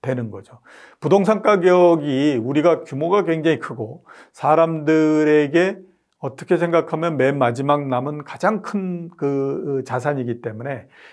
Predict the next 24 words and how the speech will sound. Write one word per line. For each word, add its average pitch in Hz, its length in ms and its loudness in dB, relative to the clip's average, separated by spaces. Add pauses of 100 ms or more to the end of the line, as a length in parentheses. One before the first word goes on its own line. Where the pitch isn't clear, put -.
(100)
가격의 170 680 4
움직임 156 600 2
이런 135 180 0
것들이 135 340 -4
적을 127 300 -2
것 156 160 2
같지만 127 560 -2 (360)
부동산 160 480 0
가격이 151 800 0 (500)
훨씬 240 280 -2
더 190 140 0
크게 - 400 -10 (320)
그 120 400 -2
움직입니다. 113 640 -8
왜 135 120 0
그러냐면 151 600 0 (520)
사는 226 560 2
데에 208 340 8
돈이 151 340 -2
굉장히 127 320 -4
많이 120 260 -4
들기 135 320 -6
때문에요. 110 600 -12
당연히 175 680 2